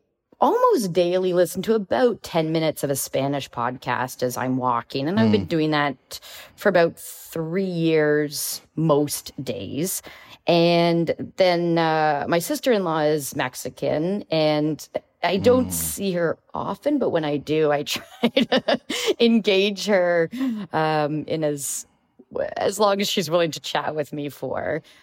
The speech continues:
Speaker 2: Okay, I hear that. So I wanna get, dig a little bit into what your actual experience is trying to speak Spanish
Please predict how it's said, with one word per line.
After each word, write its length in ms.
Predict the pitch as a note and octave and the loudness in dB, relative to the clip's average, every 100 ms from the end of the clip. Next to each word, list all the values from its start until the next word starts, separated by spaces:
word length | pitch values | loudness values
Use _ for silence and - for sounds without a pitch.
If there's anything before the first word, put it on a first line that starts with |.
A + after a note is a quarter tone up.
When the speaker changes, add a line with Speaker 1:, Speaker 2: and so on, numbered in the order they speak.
| _ _ - | _ _ -8
Speaker 2:
Okay, 400 | D3+ - D#3 E3 G#2+ | -6 -2 0 0 0
I 80 | |
hear 180 | C#3+ C#3 | 2 4
that. 260 | G#2+ G#2+ - | 4 2 2
So 320 | - C3+ C3+ | 6 6 6
I 100 | - | 4
wanna 200 | E3 A3 | 4 4
get, 240 | G3 F3 B2 | 4 0 2
dig 160 | C#3+ | 2
a 40 | C#3 | 6
little 180 | C3 A#2+ | 6 4
bit 120 | B2 | 4
into 560 | A#2+ B2 B2+ A#2 A2+ - | 4 4 4 6 4 2
what 240 | A2+ B2+ | 4 6
your 140 | B2 A#2+ | 6 6
actual 300 | A2 - A2 | 4 4 0
experience 440 | - A2 G#2 G#2 | 2 2 2 2
is 180 | G2+ F#2+ | 0 -2
trying 220 | - G2 | 0 0
to 60 | G2+ | 2
speak 200 | - G2+ | 0 0
Spanish 400 | A2+ G#2+ G#2 | 0 0 -2